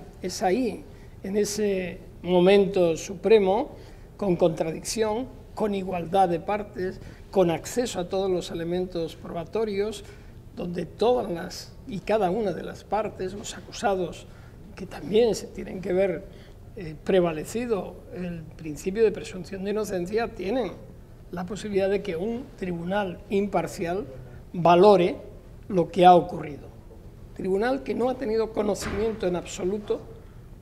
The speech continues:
¿eh? Ya están lejos aquellos procesos escritos e inquisitoriales de lo que allí se está produciendo. Lo que ocurre en el, en el proceso llamado caso Sobornos,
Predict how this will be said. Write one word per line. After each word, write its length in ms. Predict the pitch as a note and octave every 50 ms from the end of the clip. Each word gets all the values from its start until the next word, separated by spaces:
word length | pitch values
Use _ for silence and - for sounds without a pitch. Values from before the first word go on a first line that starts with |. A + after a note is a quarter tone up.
| - - F#3
¿eh? 160 | F3 F3 G#3+ A#3 G3 - - - -
Ya 120 | E3 F3
están 640 | E3+ - - - G3+ G3+ G3 F3+ E3+ E3 E3 - E3+
lejos 400 | F3 F#3+ F#3 F#3+ - G#3+ - -
aquellos 380 | F3+ D#3+ F3 G3 G3 G#3 F#3+ -
procesos 720 | - F#3+ F3+ - - G3+ E3+ - G#2 G2+ F#2 - - - - - - - - - -
escritos 720 | - - - - - G#3+ A#3 A3 - - F#3+ F3+ F3 - F#3+
e 80 | F#3
inquisitoriales 1040 | D#3+ D#3+ D#3+ D#3 - - D#3 - - F#3 - F3 F3+ G3 G#3 G#3+ A3+ B3+ - - - - - - - - - - -
de 180 | - G3+ G3+ G3
lo 140 | G3 F#3 E3+
que 80 | E3 F#3+
allí 180 | F3+ G3 A3+
se 120 | - - G3
está 200 | F#3+ - - F3+
produciendo. 540 | E3+ - E3+ D#3+ - - - - - - - - - - - - - - - - - - - - - - - -
Lo 160 | A3 F3+ -
que 100 | - F#3+
ocurre 380 | E3 - - C#4+ E4 F4 D#4 B3+
en 160 | - - F3+
el, 180 | E3 D3+ D3+ E3 - - - - - - - - - - - - D3+
en 120 | D3+ D3
el 300 | C#3+ C#3+ C#3+ C#3 C#3 C#3 C3+ C3+ C3+ - - - - - - - - - -
proceso 640 | - - - - - A3+ G#3 F#3 - - G#3 G3 F#3
llamado 440 | E3 D3+ C#3+ C#3+ D3+ E3+ G#3 F#3+ F3 -
caso 360 | - F3 F3+ - - - G3
Sobornos, 640 | - - - G3+ A3 A3 G3 F#3 F#3 F#3 F#3+ F#3 -